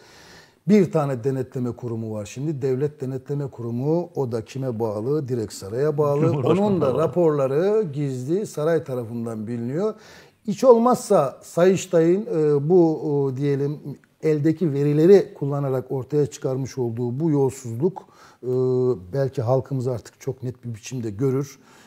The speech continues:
Speaker 1: E, bundan sonra böyle Sayıştay'ın raporlarının da gelebileceğini çok fazla düşünmüyorum.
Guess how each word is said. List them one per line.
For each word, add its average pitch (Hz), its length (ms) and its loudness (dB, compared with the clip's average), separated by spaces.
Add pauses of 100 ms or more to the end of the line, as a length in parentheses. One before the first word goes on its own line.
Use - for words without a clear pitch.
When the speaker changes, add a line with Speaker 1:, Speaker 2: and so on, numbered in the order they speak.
(140)
Speaker 1:
E, 123 40 -6 (1040)
bundan 143 380 2
sonra 143 500 0
böyle 143 200 -2
Sayıştay'ın 143 540 -6
raporlarının 139 500 -6
da 147 60 -4
gelebileceğini 127 680 -6
çok - 180 -8
fazla 120 340 -8
düşünmüyorum. 143 640 -4